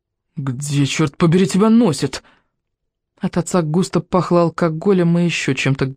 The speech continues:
горьковатым, как будто он жевал аспирин. Она попыталась вырваться, но отец прижал её крепко, а запястье стиснул безжалостно. Обязательно останутся синяки. Так же стремительно, как схватил, он выпустил её.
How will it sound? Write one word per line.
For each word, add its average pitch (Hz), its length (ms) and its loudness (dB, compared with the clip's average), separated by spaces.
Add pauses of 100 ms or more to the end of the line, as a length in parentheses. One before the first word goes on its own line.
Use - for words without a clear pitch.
горьковатым, 139 840 -4 (920)
как 135 160 -4
будто 143 200 -2
он 139 80 2
жевал 143 240 0
аспирин. - 480 -6 (1040)
Она 147 280 0 (180)
попыталась 147 520 -2
вырваться, 160 440 0
но 143 100 2
отец 143 260 -2
прижал 170 400 0
её 139 160 0
крепко, - 480 0 (360)
а 170 100 0
запястье 160 460 0
стиснул 175 520 0
безжалостно. 156 760 0 (320)
Обязательно 135 640 0
останутся 139 400 -2
синяки. - 460 -4 (880)
Так 220 160 2
же 208 80 0
стремительно, 208 600 2
как 190 200 -2
схватил, 196 480 0
он 180 140 2
выпустил 139 440 0
её. 135 240 2